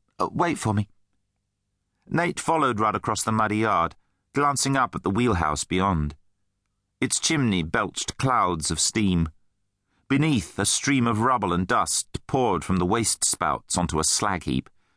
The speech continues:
It was part of the frax sifting process. The valuable crystals were collected and stored in the frax keep under armed guard, while the rubble was dumped outside the walls of the stockade.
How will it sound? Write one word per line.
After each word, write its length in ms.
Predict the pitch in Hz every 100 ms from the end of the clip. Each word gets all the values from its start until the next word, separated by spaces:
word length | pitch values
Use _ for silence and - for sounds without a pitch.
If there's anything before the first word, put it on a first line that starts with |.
| _ _ _ _
It 100 | 131
was 140 | 131 -
part 320 | 175 147 107
of 100 | 87
the 60 | 101
frax 380 | - 123 -
sifting 560 | - - 98 - 67 76
process. 580 | - 95 - 60 - - _ _ _ _ _ _ _ _
The 100 | -
valuable 400 | 117 151 147 120
crystals 580 | 107 165 - - 76 71
were 80 | 87
collected 520 | - 123 143 - 90
and 160 | 90 95
stored 480 | - 135 110 82 90
in 100 | 101
the 60 |
frax 360 | - 143 - -
keep 280 | 87 73 - _ _
under 200 | 120 110
armed 380 | - 123 95 87
guard, 440 | 120 107 78 64 - _ _ -
while 160 | 113
the 100 | 127
rubble 460 | 135 165 95 80 80 -
was 160 | 101
dumped 280 | 139 123 -
outside 520 | 110 - - 123 92
the 80 | 90
walls 440 | 117 110 73 71
of 120 | 69 76
the 60 |
stockade. 560 | - 104 - 69 60